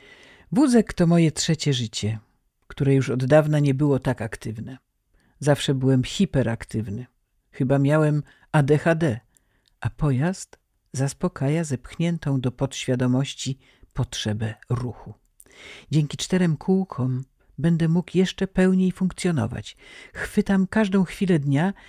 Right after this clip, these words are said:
żeby nie mieć poczucia straconego czasu. Odnoszę wrażenie, że przeleżałem bezczynnie znaczną część mojego istnienia.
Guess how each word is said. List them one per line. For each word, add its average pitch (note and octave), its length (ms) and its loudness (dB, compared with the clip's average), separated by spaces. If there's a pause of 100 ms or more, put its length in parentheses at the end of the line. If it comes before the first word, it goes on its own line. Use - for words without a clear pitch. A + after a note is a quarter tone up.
(140)
żeby C#3+ 260 2
nie E3+ 140 4
mieć F#3 200 0
poczucia C#3+ 400 -4
straconego A#2 600 -4
czasu. - 400 -10 (420)
Odnoszę F#3+ 380 2
wrażenie, D3+ 460 2
że C#3+ 120 0
przeleżałem F3+ 680 2
bezczynnie A3+ 680 0
znaczną G#3 480 -2
część F3+ 360 -2
mojego C#3 320 0
istnienia. B2 680 -6